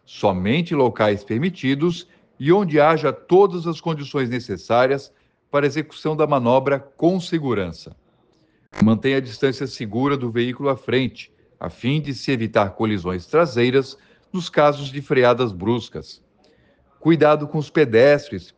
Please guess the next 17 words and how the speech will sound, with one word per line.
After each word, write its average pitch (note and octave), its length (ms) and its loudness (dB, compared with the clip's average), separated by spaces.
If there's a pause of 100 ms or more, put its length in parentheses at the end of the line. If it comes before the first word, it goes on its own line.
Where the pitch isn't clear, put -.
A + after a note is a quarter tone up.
principalmente D#3 880 -2
em D3+ 40 -8
perímetros D3+ 720 -6
urbanos D3 600 0 (280)
cortados C#3+ 640 0
por C#3+ 140 -4
rodovias. G2 760 -2 (640)
Reduza A#2+ 580 -2
a - 20 0
velocidade A#2 720 0
sempre F3 460 -4
que D#3 120 -12
verificar B2 500 -4
a C#3 80 2
presença A#2 540 -4
de F#2+ 80 -12
pedestres C3+ 680 -2